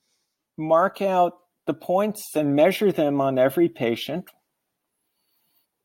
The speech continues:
And I did that for maybe a month, and then I just stopped, and I just started to feel and look, and I'd just feel, look, put the dot there with no measurement, and then I'd measure.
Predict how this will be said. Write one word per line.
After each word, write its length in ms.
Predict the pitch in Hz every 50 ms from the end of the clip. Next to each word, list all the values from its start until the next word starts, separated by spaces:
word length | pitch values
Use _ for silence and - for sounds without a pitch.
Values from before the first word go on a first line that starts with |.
| _ _ -
And 140 | - 165 175
I 100 | 175 185
did 260 | 185 - 220 214 196
that 240 | 226 202 196 202 -
for 520 | - - - - - - 190 185 180 170
maybe 500 | 175 175 170 180 202 226 220 226 220 196
a 60 | 165 151
month, 460 | 151 156 165 190 190 180 175 - -
and 160 | 165 165 160
then 100 | 160 170
I 120 | 170 185
just 260 | 180 - 202 190 - -
stopped, 480 | - - 226 233 226 185 - _ -
and 120 | 139 135 135
I 100 | 131 135
just 240 | - - 170 -
started 400 | - - 185 170 170 170 165 165
to 80 | - 156
feel 440 | - - - 185 180 175 170 170 160
and 160 | 147 151 151
look, 440 | 170 196 196 170 175 170 - - - - _ _ _ _ _ _ _ _ _ _ _ _
and 160 | - 156 156 151
I'd 260 | 147 147 147 143 - - _ _ _ _ _
just 280 | - 185 180 - -
feel, 380 | - - 190 196 196 190 180 185
look, 360 | 180 170 175 175 - _ _
put 220 | - 214 214 208 -
the 100 | 233 180
dot 360 | - 180 151 151 147 - -
there 160 | 160 151 147
with 220 | 147 147 143 -
no 160 | 160 156 151 151
measurement, 640 | 151 151 165 190 - - 190 165 147 143 139 -
and 100 | 156 151
then 140 | 151 151 156
I'd 220 | 160 151 156 160 175
measure. 400 | 165 196 202 - - 98 -